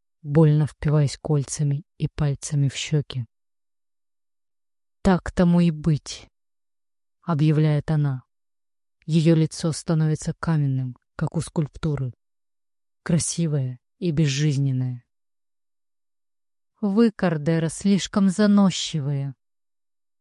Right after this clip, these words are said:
Пора наконец-то показать вам ваше истинное лицо. Вам давно пора было уяснить, что теперь вы принадлежите мне. Вы живете только потому, что я позволяю.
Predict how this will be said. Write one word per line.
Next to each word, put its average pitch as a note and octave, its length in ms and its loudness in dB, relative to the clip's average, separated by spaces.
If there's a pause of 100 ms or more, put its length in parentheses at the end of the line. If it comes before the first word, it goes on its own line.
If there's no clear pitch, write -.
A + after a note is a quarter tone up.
(220)
Пора G#3 360 6
наконец-то G#3+ 640 0
показать G3 580 -2
вам F#3 300 0
ваше F#3+ 280 0
истинное D#3+ 640 -4
лицо. D#3 500 -8 (1300)
Вам G#3+ 380 4
давно A3+ 420 2
пора A3 300 2
было G#3+ 240 2
уяснить, A3 640 0
что - 240 -6
теперь G#3+ 520 -2
вы D3+ 160 -4
принадлежите F3+ 840 0
мне. G3 500 2 (600)
Вы B3+ 200 0
живете B3 380 4
только G#3+ 300 2
потому, F#3+ 380 0
что - 200 -4
я F#3+ 240 2
позволяю. D3 840 -4